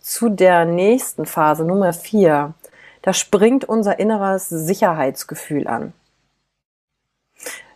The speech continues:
Das Sicherheitsgefühl möchte natürlich bewahren, was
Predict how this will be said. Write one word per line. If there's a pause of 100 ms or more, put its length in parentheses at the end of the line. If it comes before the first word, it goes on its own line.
(140)
Das
Sicherheitsgefühl
möchte
natürlich
bewahren,
was